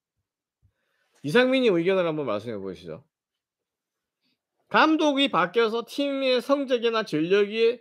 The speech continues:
수시로 바뀔 수 있다 그러면 지구상에 존재하는 축구팀의 모든 수준은 평균적으로 똑같아야 돼요. 논리적으로는.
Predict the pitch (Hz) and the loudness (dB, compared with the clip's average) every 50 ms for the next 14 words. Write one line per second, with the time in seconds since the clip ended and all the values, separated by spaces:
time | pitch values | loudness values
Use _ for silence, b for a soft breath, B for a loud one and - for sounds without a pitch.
0 | _ _ - - 240 214 277 294 277 285 254 226 196 190 - 254 220 190 214 220 | _ _ -8 -6 -4 -2 0 2 4 4 4 4 2 0 0 -2 -2 -2 -4 -6
1 | 208 - 196 180 165 143 139 143 170 196 214 170 117 90 87 73 - _ _ _ | -2 2 2 2 2 2 -2 -2 -4 -4 -4 -4 -4 -6 -8 -10 -16 _ _ _
2 | _ _ _ _ _ _ _ _ _ _ _ _ _ _ _ - - 262 269 262 | _ _ _ _ _ _ _ _ _ _ _ _ _ _ _ -4 -2 0 0 0
3 | 302 269 277 254 220 220 220 202 - 208 240 240 226 247 226 220 214 196 - - | 0 2 2 2 2 2 0 0 2 0 0 2 2 2 2 2 0 -4 -6 -10
4 | 240 240 262 226 - - - 220 208 208 202 185 196 220 233 233 220 190 - 247 | -10 -8 -8 -10 -8 -4 -2 0 0 0 0 2 2 2 2 0 -2 -4 -6 -8
5 | 226 220 240 226 214 214 208 208 - 233 240 226 247 240 240 214 202 202 190 233 | -6 -2 -2 0 0 -2 -4 -4 -6 -6 -6 -6 -4 -2 0 0 2 0 -2 -4
6 | - - 226 220 220 - 175 147 123 98 95 87 76 82 - _ _ - 135 151 | -4 -4 -6 -4 -2 0 0 0 0 -2 -4 -6 -6 -8 -12 _ _ -4 -2 -2
7 | 147 143 117 110 101 92 92 87 82 80 71 87 | -2 -2 -4 -6 -6 -6 -6 -6 -8 -8 -10 -14